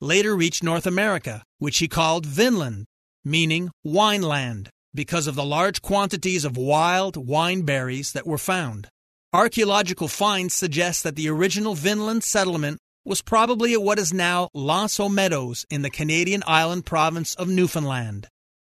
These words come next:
Settlements in continental North America were aimed to exploit natural resources, such as furs and in particular lumber, which was in short supply in Greenland.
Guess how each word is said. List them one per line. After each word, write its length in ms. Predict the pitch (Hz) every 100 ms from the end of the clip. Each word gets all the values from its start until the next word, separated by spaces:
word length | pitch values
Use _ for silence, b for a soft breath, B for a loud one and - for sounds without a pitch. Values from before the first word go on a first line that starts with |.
| -
Settlements 640 | - 220 254 233 175 160
in 100 | 147
continental 640 | - 170 180 185 175 165
North 280 | 165 165 151
America 500 | 151 165 196 - 135
were 160 | 139 151
aimed 260 | 190 185 196
to 100 | 180
exploit 500 | 156 - 175 170 170 -
natural 440 | 135 156 165 185
resources, 800 | 185 220 233 175 151 - 113 - - _
such 360 | - 175 165 156
as 100 | -
furs 560 | - 180 180 220 220 - -
and 160 | 156 165
in 80 |
particular 640 | 151 151 - - 226 226 233
lumber, 540 | 160 180 175 120 107 _ -
which 240 | 170 -
was 220 | 180 170
in 100 | 143
short 400 | 127 - 202 220
supply 480 | - 196 214 190 135
in 220 | 135 156
Greenland. 600 | 143 165 175 139 113 101